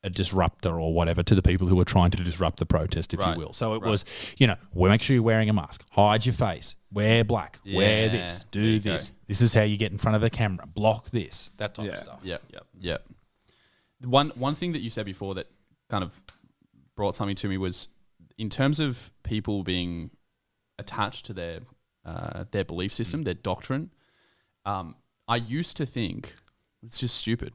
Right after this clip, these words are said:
Speaker 2: Why would you be like that?" And then, uh, like, that's always a bad response of just going, "Oh, it's stupid." I realized that if, through, like, personal relationships, I realized that, you know, people have all types of reasons for holding on to their beliefs.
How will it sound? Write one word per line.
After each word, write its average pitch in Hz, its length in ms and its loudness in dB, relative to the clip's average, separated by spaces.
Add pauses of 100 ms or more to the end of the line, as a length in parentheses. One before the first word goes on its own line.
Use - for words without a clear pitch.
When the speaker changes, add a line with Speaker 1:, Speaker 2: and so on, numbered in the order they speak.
(120)
Speaker 2:
Why 101 160 0
would 113 160 -4
you 107 80 -10
be 101 120 -8
like 90 200 -10
that?" - 180 -12 (720)
And 113 320 -6 (400)
then, 123 560 -2
uh, 110 140 -6
like, 110 300 -6 (580)
that's 107 240 -2
always 101 400 0
a 92 80 -6
bad 87 240 -2
response - 380 -10
of 87 100 -8
just 78 160 -8
going, - 240 -12
"Oh, 73 140 -8
it's - 140 -8
stupid." 98 440 -6 (960)
I 131 100 4
realized 131 840 -2
that 113 120 -8 (120)
if, 123 140 -2
through, 135 320 2
like, 107 300 -4
personal 110 360 -6
relationships, 95 760 -4
I 104 60 -2
realized 120 500 0
that, 101 160 -10 (200)
you 90 120 -10
know, 80 80 -6
people 127 240 -2
have 110 100 -2
all 98 140 -2
types - 260 -4
of 87 100 -10
reasons 85 300 -8
for - 100 -8
holding 85 260 -8
on 85 100 -10
to - 80 -16
their 82 140 -8
beliefs. - 380 -6